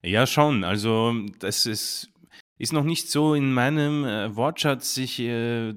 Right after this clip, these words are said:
hat's noch nicht so durchgedrungen, aber ich würd's auf jeden Fall hier aufnehmen und sagen, das war definitiv eine stabile Ausgabe. Ähm, <laughs> und <laughs> das, was vor allem, äh, also ich hab mal wieder den Bericht machen dürfen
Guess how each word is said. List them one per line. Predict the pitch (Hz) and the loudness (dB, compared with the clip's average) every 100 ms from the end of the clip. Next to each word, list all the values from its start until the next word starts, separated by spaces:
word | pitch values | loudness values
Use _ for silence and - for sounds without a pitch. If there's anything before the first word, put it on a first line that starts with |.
| - | -8
hat's | 113 127 - | -8 -6 -4
noch | 139 139 | 0 0
nicht | 143 | 0
so | 135 | -2
durchgedrungen, | 107 135 135 123 113 127 135 | 0 -2 -2 -4 -2 -4 -2
aber | 104 110 110 113 113 - - - - | -2 -2 0 -2 -2 -10 -20 -18 -12
ich | 95 117 | -8 -4
würd's | 135 139 | -2 0
auf | 117 | -2
jeden | 139 147 | -2 -2
Fall | 135 | 0
hier | 117 101 | 2 2
aufnehmen | 123 - 117 117 | 0 0 0 0
und | 110 | 0
sagen, | 117 120 117 110 | 0 0 -2 -4
das | 104 - | -6 -4
war | 110 110 | -2 -2
definitiv | 113 120 117 113 - 120 | -4 -6 -4 -4 -6 -6
eine | 107 92 | -4 -4
stabile | 95 85 107 87 | -6 -4 -2 -2
Ausgabe. | 95 113 80 71 80 113 _ _ _ _ - | -2 -4 -6 -4 -4 -8 _ _ _ _ -10
Ähm, | 90 90 90 90 - | -6 -4 -4 -6 -10
<laughs> | - | -16
und | - 101 98 113 107 - 120 _ | -8 -6 -6 -4 -4 -4 -8 _
<laughs> | - - - 110 | -20 -20 -20 -8
das, | - 151 143 | 2 4 4
was | 135 | 2
vor | 139 - 120 | 2 6 6
allem, | 123 135 135 113 - _ _ _ _ - - | 8 4 2 -2 -6 _ _ _ _ -16 -6
äh, | 104 101 | -4 -2
also | 104 110 | -2 -2
ich | 120 | -2
hab | 104 | -2
mal | 110 113 110 110 | -4 -2 0 0
wieder | 117 113 117 113 - _ _ | 0 0 0 -2 -6 _ _
den | 104 113 107 | -8 -2 0
Bericht | 101 101 123 - | 0 0 0 0
machen | 113 113 107 | 0 0 0
dürfen | 113 123 131 | 0 -2 -6